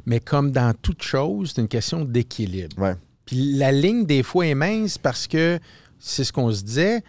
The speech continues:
Speaker 1: c'est que des fois, les gens traversent la ligne, ils ont du succès là-dedans, et là, perdent un peu, comme tu disais, tu veux-tu être dans une première ou tu vas être sur le tremplin demain matin?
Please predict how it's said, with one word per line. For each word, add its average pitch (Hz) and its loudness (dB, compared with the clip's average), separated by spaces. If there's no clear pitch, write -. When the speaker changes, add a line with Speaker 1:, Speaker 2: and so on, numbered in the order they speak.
Speaker 1:
c'est - -2
que 120 -6
des 135 2
fois, 208 2
les 165 2
gens 170 0
traversent 143 0
la 131 2
ligne, 208 2
ils 127 2
ont 147 4
du 123 -4
succès - 0
là-dedans, 165 0
et 139 2
là, 196 6
perdent 175 2
un 127 2
peu, 160 0
comme 123 0
tu - -6
disais, 117 0
tu - -6
veux-tu 113 -2
être 143 2
dans 120 0
une 117 0
première 247 -2
ou 202 0
tu 135 0
vas 131 6
être 120 -2
sur 135 -2
le 117 -4
tremplin 135 0
demain 117 0
matin? 110 0